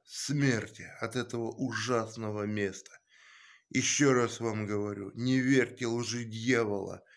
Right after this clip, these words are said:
Он вас обманывает и вас использует. Только Господь наш Спаситель, Сын Божий Иисус Христос –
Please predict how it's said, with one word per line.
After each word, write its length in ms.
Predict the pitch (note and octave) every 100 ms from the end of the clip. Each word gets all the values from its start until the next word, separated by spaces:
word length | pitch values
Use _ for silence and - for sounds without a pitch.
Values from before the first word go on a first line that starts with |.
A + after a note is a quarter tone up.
| _ - - - _
Он 340 | - D#3 B2+ A2
вас 260 | F#2+ -
обманывает 840 | G#2+ G#2 B2+ A2+ G#2 F2+ F2+ - _
и 140 | B2+
вас 340 | A2+ A2+ G2+ -
использует. 840 | - - - A#2 G2+ G#2 G2 F#2+ _ _ - _ _ _
Только 460 | - C3+ A#2+ G#2+ A2+
Господь 680 | G#2+ A#2+ - - C3 G#2+ A2
наш 300 | G2+ F#2+ -
Спаситель, 760 | - G2 - G#2 G2+ F#2+ - _ _ _ _ _ _
Сын 500 | - - D3+ B2+ A2+
Божий 420 | G#2 G2 F#2+ G2+ -
Иисус 500 | A2+ G#2+ G#2+ A#2 G#2+
Христос – 680 | - G2 - - G2 -